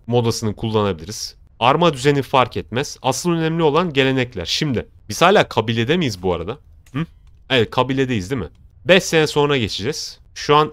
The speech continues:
talim alanlarını açmaya çalışıyoruz. Aynı zamanda da bu kamu işleri de ilerliyor. Altı tane slot var toplamda. Altı gelenek slotu var. Ben beş tane seçebiliyorum. Belki Vitenagemot'u kaldırırım. Ama bu durabilir. Hiç fena değil. Aslında dursa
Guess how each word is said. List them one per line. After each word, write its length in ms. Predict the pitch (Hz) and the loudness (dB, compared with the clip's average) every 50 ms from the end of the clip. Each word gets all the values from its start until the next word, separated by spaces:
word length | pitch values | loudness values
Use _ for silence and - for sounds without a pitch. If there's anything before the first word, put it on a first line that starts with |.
| - - | -6 -10
talim 400 | - 131 131 143 143 156 156 151 | 0 4 4 4 4 4 2 0
alanlarını 520 | 139 135 135 135 135 135 135 135 131 131 123 | 2 2 2 0 0 -2 -2 -2 0 0 -2
açmaya 320 | 127 - - 98 95 92 | -2 -2 -4 -6 -6 -6
çalışıyoruz. 440 | - - 95 90 - - 120 - - - | -4 -6 -8 -8 -6 -8 -8 -8 -4 -2
Aynı 260 | 123 127 127 123 113 | -2 -2 -2 -2 -2
zamanda 460 | 110 123 117 117 117 117 117 117 113 | -2 -2 0 0 -2 -2 -2 -2 -4
da 160 | 117 113 110 | -4 -4 -2
bu 240 | 110 113 117 117 - - - - - - | -4 -4 -4 -4 -8 -14 -20 -20 -20 -2
kamu 380 | - 135 135 139 127 104 - - - - - - - | 0 0 2 2 2 0 0 -4 -14 -20 -20 -12 -6
işleri 380 | - - - 113 110 110 107 101 | -6 -4 0 0 0 0 0 0
de 120 | 95 - | -2 -2
ilerliyor. 540 | - 101 98 98 95 95 90 85 90 120 156 - - - - - | -2 -2 -2 -2 -2 -2 -2 -4 -4 -6 -6 -8 -16 -18 -2 2
Altı 340 | 120 127 139 - - 247 - | 2 2 4 2 -2 0 2
tane 240 | 208 170 143 127 113 | 4 4 4 2 0
slot 440 | - - - 120 113 101 - - | -4 -4 -2 0 0 0 0 0
var 180 | 104 92 - - | -2 -2 -2 -2
toplamda. 500 | - 104 - - - 87 85 90 92 - | -4 -6 -6 -4 -6 -6 -4 -4 -4 -2
Altı 300 | - 107 110 107 - 131 | -2 -2 -2 -2 -6 -4
gelenek 400 | 120 123 113 113 113 117 117 117 | -2 0 0 2 0 -2 -2 -4
slotu 400 | - - 98 92 87 - - 110 | -6 -6 -6 -8 -6 -6 -4 -4
var. 200 | 151 180 - - - | -4 -4 -4 -8 -12
Ben 280 | - 156 175 185 190 190 | -2 0 0 2 2 2
beş 180 | 185 - - | 0 0 -2
tane 220 | - 117 95 92 87 | -4 -4 -4 -4 -4
seçebiliyorum. 680 | - 101 92 - - 90 80 80 82 87 113 160 - - _ _ _ | -6 -8 -8 -6 -8 -8 -8 -6 -6 -6 -6 -8 -10 -18 _ _ _
Belki 460 | 139 170 190 180 - 190 185 180 - 113 | 0 0 0 0 0 0 0 0 -2 -8
Vitenagemot'u 800 | 123 131 - - 170 165 160 156 147 156 151 147 139 - - - | -14 -12 -6 -4 0 0 2 2 2 2 2 2 0 -2 -2 -2
kaldırırım. 560 | - 127 127 123 120 120 110 98 92 120 - - - _ - - - _ | 0 0 0 2 0 -2 -2 -2 -6 -8 -12 -18 -20 _ -20 -20 -10 _
Ama 200 | 127 123 131 135 | 0 0 0 2
bu 240 | 135 135 135 135 - - - - - 180 | 0 0 0 0 -4 -12 -20 -18 -8 -4
durabilir. 500 | 277 302 285 214 113 92 - - - - - | 2 2 2 2 2 -2 -6 -10 -12 -8 -6
Hiç 160 | 190 - - | -6 -6 -4
fena 200 | - 92 82 80 | -6 -6 -6 -6
değil. 160 | 82 90 95 | -8 -10 -10
Aslında 260 | 98 - 131 127 127 | -8 -8 -8 -8 -8
dursa 400 | 127 123 123 - 135 120 110 101 | -8 -8 -6 -2 -2 -2 -2 -2